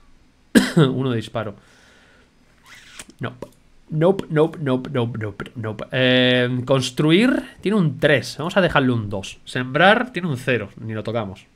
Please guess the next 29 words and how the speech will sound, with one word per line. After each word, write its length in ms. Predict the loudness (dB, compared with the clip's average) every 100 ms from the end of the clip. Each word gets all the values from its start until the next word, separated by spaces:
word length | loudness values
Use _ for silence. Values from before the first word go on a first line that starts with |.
| _ _
Vale, 140 | -12 -8
bueno, 200 | -6 -8
un 60 |
cuatro 240 | -6 -4 -4
por 100 | -8
si 60 |
acaso. 260 | -10 -12 -16 -20 _ -20 -20 _ _ _ _ _ _
Minar 800 | -6 2 6 8 8 6 4 2 -2
tiene 180 | -2 0
un 180 | 0 0
tres. 680 | 2 2 0 -10 -16 -20 -20 _ _ _ _ _
Eran 180 | 0 2
los 80 | 4
mayores, 280 | 2 0 -2 -2
los 240 | -2 0
dos 120 | 0
mayores 380 | 0 0 0 -2
intereses, 360 | -4 -2 -2 -2
¿no? 220 | -4 -10 -16 _ _ _ _ _
Cortar 360 | -10 -6 -2 -2
plantas, 360 | 0 -2 -2 -2
voy 80 |
a 20 | -2
dejarlo 240 | -2 -2
en 80 | -4
un 100 | -6
cuatro. 600 | 0 0 0 0 0 0
Forjar, 560 | -2 -6 -4 -4 -4 -8 -16 _ _ _ _ _ _
no. 460 | -8 -2 -2 -4